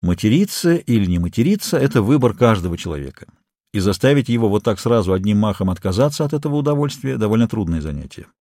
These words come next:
Зачастую свою недосказанность человек зашлифовывает нецензурными словами,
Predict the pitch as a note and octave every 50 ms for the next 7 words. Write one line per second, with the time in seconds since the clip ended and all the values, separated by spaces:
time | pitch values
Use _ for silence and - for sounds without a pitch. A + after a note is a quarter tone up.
0 | _ _ _ _ _ _ _ _ _ _ _ _ _ _ _ _ _ _ _ _
1 | - A2 A2+ A#2+ - C#3 C3+ - C#3+ B2 G#2+ - G#2+ A2 A#2 A2+ A#2 B2 - G#2
2 | G#2+ F#2+ A2 G#2 - - - E3+ E3 C3 G#2 D#2+ D2+ C#2+ - - G2 G2 G#2+ B2+
3 | C#3+ C#3+ - - F#2+ A#2 B2 A#2 - B2 B2 - - - C#3+ D#3 E3 D#3 C#3+ A#2
4 | G#2+ F#2 F2 - G2+ G#2+ - - A#2 G#2+ F#2 B2 A#2+ A#2+ A#2+ A#2 A2 - A#2+ A#2
5 | A2 G2 E2+ D#2 D#2 D2+ D2+